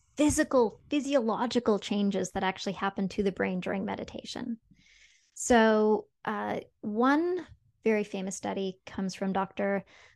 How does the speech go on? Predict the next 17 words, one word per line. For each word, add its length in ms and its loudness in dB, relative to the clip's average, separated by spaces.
um, 340 -6
Sarah 260 2
Lazar 420 2
out 120 -2
of 60 -4
Harvard, 420 -4
and 440 4
she 280 2
looked 260 0
at 120 -2
the 140 2
prefrontal 580 2
cortex 600 -2
of 120 -2
meditators 920 4
and 220 0
non-meditators. 1000 -4